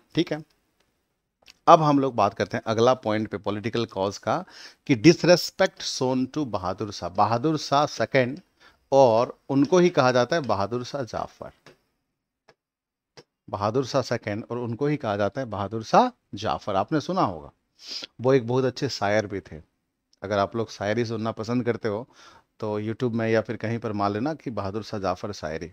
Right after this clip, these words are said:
बहुत अच्छे अच्छे शायर हैं, बहुत अच्छे शायरी लिखते थे वो, ठीक है। He was a, he was a good poet, अच्छा पोएट थे,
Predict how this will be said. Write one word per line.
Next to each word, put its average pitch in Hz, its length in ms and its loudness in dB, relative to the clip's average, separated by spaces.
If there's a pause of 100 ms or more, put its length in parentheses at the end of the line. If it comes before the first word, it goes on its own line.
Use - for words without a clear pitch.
बहुत 101 220 -4
अच्छे 98 200 -8
अच्छे 98 180 -8
शायर 92 300 -4
हैं, 117 100 -6 (500)
बहुत 104 240 -6
अच्छे - 240 -8
शायरी 107 360 2
लिखते 107 300 -6
थे - 120 -10
वो, 127 200 -10 (220)
ठीक 104 120 -6
है। 92 80 -2
He 101 240 -4
was 107 80 -6
a, 104 320 -16
he 104 120 -4
was 107 220 0
a - 0 - (100)
good 117 100 -6 (160)
poet, 120 320 4 (580)
अच्छा - 200 -8
पोएट 113 320 0 (120)
थे, 127 40 -14